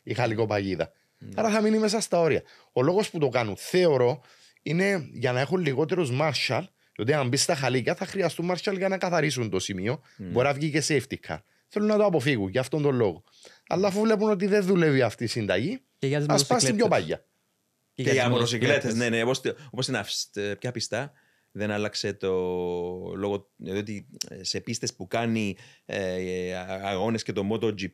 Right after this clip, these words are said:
Speaker 2: P, επειδή έχει άλλες απαιτήσεις εκείνο το
Speaker 1: Ναι.
Speaker 2: πρωτάθλημα,
Speaker 1: Ε, το
Speaker 2: δεν,
Speaker 1: Κατάρ είναι μια
Speaker 2: ναι, δεν
Speaker 1: απόσταση.
Speaker 2: θέλουν να τροποποιήσουν τις πίστες για να υποδέχεται και τα δύο πρωταθλήματα.
Speaker 1: Ε, μα πρέπει να βρουν τον τρόπο. Τη στιγμή που αναλαμβάνουν
Speaker 2: Ναι.
Speaker 1: ένα project, πρέπει να βρουν τον τρόπο. Δηλαδή, δεν γίνεται να τα έχουμε όλα. Πρέπει να θυσιάσουμε
Speaker 2: Ναι,
Speaker 1: κάτι.
Speaker 2: ναι.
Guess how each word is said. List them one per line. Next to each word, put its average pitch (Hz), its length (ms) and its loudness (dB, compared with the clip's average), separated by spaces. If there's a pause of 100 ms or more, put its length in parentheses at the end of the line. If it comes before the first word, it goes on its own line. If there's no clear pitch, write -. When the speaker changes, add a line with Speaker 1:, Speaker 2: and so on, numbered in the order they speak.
Speaker 2:
P, 160 240 2
επειδή 127 400 -2 (640)
έχει 120 280 -4
άλλες 131 240 2
απαιτήσεις 98 420 -4
εκείνο 95 220 -4
το 92 80 -4
Speaker 1:
Ναι. - 60 -2
Speaker 2:
πρωτάθλημα, 139 460 -2
Speaker 1:
Ε, 117 80 0
το 110 100 0
Speaker 2:
δεν, 104 100 2
Speaker 1:
Κατάρ 127 180 4
είναι 104 180 0
μια 76 160 -10
Speaker 2:
ναι, 85 100 -8
δεν - 40 -2
Speaker 1:
απόσταση. 120 300 0
Speaker 2:
θέλουν 139 160 -2
να 135 80 2
τροποποιήσουν 127 480 -2
τις 104 160 -2
πίστες 147 360 -4
για 135 100 -2
να 120 300 -2
υποδέχεται 123 560 0
και 127 80 0
τα 113 80 2
δύο 120 140 0
πρωταθλήματα. 104 600 -4 (760)
Speaker 1:
Ε, - 100 -4
μα 185 160 2
πρέπει 208 240 4
να 202 120 4
βρουν 180 160 0
τον 180 160 2
τρόπο. 139 240 2
Τη 110 60 -2
στιγμή 120 240 -2
που 135 60 2
αναλαμβάνουν 117 520 2
Speaker 2:
Ναι. 110 60 0
Speaker 1:
ένα 107 260 -2
project, 90 120 -2
πρέπει - 440 -8
να 202 100 2
βρουν 185 140 -4
τον 180 160 0
τρόπο. 147 280 2
Δηλαδή, 107 420 0 (340)
δεν 131 140 2
γίνεται 147 340 2
να 123 300 0
τα 110 180 0
έχουμε 104 260 -2
όλα. 92 260 -2
Πρέπει - 80 -4
να 175 60 -2
θυσιάσουμε - 460 -8
Speaker 2:
Ναι, 85 60 -10
Speaker 1:
κάτι. 87 320 -14
Speaker 2:
ναι. 107 80 -12